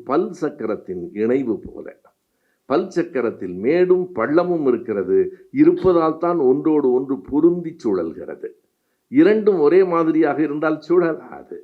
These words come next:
அந்த மேடும் பள்ளமும் இருப்பதால் தான் இரண்டும் பொருந்தி சுழல்கின்றன என்று சொல்லுவார். எனவே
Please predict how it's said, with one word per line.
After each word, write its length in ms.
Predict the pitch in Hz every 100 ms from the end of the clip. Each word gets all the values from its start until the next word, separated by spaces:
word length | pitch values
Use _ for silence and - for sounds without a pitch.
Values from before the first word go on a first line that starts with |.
| _ _ _ _ -
அந்த 200 | 139 139 110
மேடும் 480 | 131 202 214 208 190
பள்ளமும் 540 | 139 165 175 175 165
இருப்பதால் 640 | 139 143 170 170 156 143 127
தான் 320 | 139 147 143 104 90 - _ _ _ - - 107 107
இரண்டும் 520 | 151 180 190 165 135 117
பொருந்தி 460 | 135 160 185 170 165
சுழல்கின்றன 720 | - 127 147 139 127 120 113 104 98
என்று 260 | 127 131 131
சொல்லுவார். 580 | 95 107 92 87 82 - - _ _
எனவே 400 | 117 139 131 147